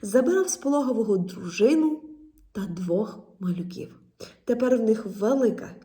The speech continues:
щаслива родина. Любі друзі, а як би ви поступили на місці молодого подружжя?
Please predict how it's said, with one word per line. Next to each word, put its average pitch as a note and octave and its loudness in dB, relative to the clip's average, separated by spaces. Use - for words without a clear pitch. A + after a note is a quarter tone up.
щаслива F#3+ -6
родина. F3+ -6
Любі G#3+ 2
друзі, G#3 0
а G3 -10
як C4 0
би C#4+ 0
ви B3+ 4
поступили G#3+ -2
на F3 -2
місці F#3+ -2
молодого F3+ 0
подружжя? F3+ 0